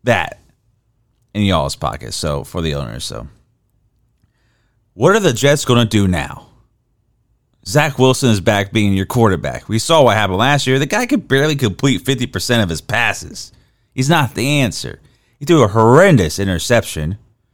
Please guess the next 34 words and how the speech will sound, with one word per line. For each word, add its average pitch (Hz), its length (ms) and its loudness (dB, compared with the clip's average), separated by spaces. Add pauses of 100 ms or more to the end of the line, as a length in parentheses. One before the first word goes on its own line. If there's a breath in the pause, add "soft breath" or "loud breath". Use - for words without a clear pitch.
(580)
in 160 120 0
that 98 160 2
Monday 95 160 0
Night 90 140 -2
Football 101 260 2
game, 113 200 0
but 151 160 2
somehow 185 960 2 (200 soft breath)
the 147 100 0
Jets 214 480 0
ended 190 240 4
up 170 100 4
winning 185 400 4
in 160 120 4
overtime 190 640 4
on 139 180 6
a 117 40 4
punt 233 320 0
return, 135 640 -2 (1120)
and 185 160 0
they 175 140 0
tied 240 420 0
the 214 80 -2
game, 208 540 -2 (180)
or, 131 400 4
or 117 140 -2
they 123 140 0
take 226 420 -2
the 131 100 2
lead 202 320 2
in 156 140 4
the 113 100 2
fourth 175 360 -2
quarter 147 560 -2